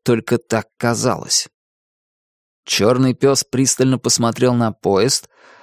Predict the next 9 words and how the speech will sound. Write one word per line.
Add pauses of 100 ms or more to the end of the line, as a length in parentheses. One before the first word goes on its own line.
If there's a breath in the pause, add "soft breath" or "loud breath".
а
потом
перевел
вопросительный
взгляд
на
Гошу. (560)
Гоша
улыбнулся,